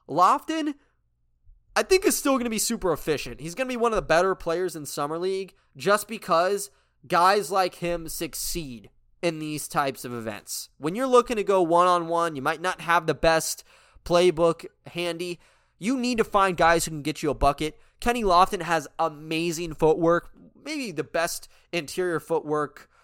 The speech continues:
um, in this class. I'd say top five. And he's gonna get guys up off his feet. So we'll see if he's able to get anybody going. Jay Will,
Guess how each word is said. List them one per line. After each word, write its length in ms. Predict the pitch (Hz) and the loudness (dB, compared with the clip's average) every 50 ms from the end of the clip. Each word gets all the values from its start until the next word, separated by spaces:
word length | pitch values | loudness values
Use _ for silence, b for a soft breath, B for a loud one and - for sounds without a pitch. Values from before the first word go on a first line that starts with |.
| b b b b b | b b b b b
um, 320 | 127 127 120 117 113 113 - | -6 -4 -4 -6 -8 -12 -6
in 160 | - 202 214 | -6 -6 -4
this 220 | 196 160 123 - - | -4 -8 -10 -12 -12
class. 480 | - - 156 151 143 139 123 117 - | -2 2 4 4 6 4 2 0 -2
I'd 160 | 160 151 143 - | -4 -4 -2 -2
say 140 | 185 160 | -4 -6
top 420 | 127 - - 156 143 - - _ - | -6 -4 0 0 0 0 -2 _ -2
five. 540 | 139 127 127 123 113 110 110 104 95 - _ _ _ _ _ _ _ _ _ _ _ _ _ _ _ _ _ _ _ - | 0 2 2 2 0 -2 -4 -10 -16 -20 _ _ _ _ _ _ _ _ _ _ _ _ _ _ _ _ _ _ _ -8
And 140 | 160 160 180 | -6 -4 -4
he's 160 | 214 233 - | -4 -4 -4
gonna 180 | - 359 320 285 | -4 -4 -4 -2
get 220 | 247 262 - - | -2 -2 -2 2
guys 340 | 226 202 202 202 196 185 175 | 4 6 6 6 4 2 2
up 340 | 190 185 170 - - - _ _ _ _ _ _ - | 4 2 2 2 -4 -20 _ _ _ _ _ _ 6
off 220 | 185 175 165 - | 6 6 6 6
his 180 | 151 131 - - | 2 -4 -4 -6
feet. 300 | - 147 117 95 - - | -8 -10 -12 -10 -8 -8
So 380 | - - 165 156 147 143 143 b b b b b b b b | -2 0 2 2 2 0 -4 b b b b b b b b
we'll 140 | 202 254 | -8 -6
see 240 | 269 - - 294 311 | -6 -8 -12 -12 -12
if 100 | 302 - | -12 -12
he's 180 | 254 247 208 226 | -12 -12 -6 -4
able 200 | 233 220 220 202 | -2 -2 0 -2
to 80 | 175 | -2
get 180 | 147 175 196 190 | -2 -2 -2 -2
anybody 420 | 190 190 190 190 190 190 185 185 | -2 -4 -6 -4 -4 -2 -2 -2
going. 460 | 156 143 160 170 180 185 185 180 180 _ _ _ _ _ _ _ _ _ _ _ _ _ - | -2 0 0 0 2 0 -2 -4 -6 _ _ _ _ _ _ _ _ _ _ _ _ _ -20
Jay 380 | 120 - 127 151 170 180 202 | -16 -10 -4 0 2 2 2
Will, 640 | 196 180 160 170 180 185 190 190 190 190 185 190 | 0 0 -2 0 0 2 2 2 0 -2 -4 -6